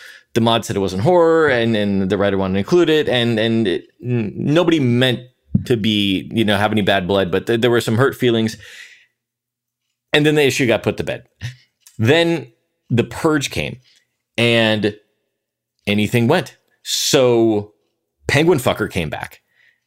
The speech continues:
and people reported Penguin Fucker, and then it got auto-removed. And then so the original author asked other people, "Well, can you report, uh, or can you post Penguin Fucker?" And then those got reported, those got auto-removed, and people were saying, "Well, it's supposed to be The Purge. You should have anything goes." And so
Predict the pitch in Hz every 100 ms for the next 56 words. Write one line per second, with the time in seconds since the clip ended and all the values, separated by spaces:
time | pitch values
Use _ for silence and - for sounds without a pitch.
0 | _ _ _ _ 131 127 139 160 156 -
1 | 214 170 127 104 92 92 85 101 123 127
2 | 156 165 175 156 120 98 - - - 123
3 | 123 127 123 - 113 107 - - 113 110
4 | 110 117 117 127 117 123 127 - 95 117
5 | 185 185 156 117 117 123 156 175 208 160
6 | 143 131 - - - 127 113 110 - 123
7 | 147 165 165 151 135 143 113 110 95 95
8 | 87 104 127 190 214 185 156 - 143 131
9 | 131 113 185 170 147 147 143 131 113 110
10 | 113 127 135 151 160 165 165 180 165 160
11 | 175 220 208 175 127 151 151 143 - 175
12 | 151 143 - 170 151 175 170 160 185 170
13 | 135 131 165 143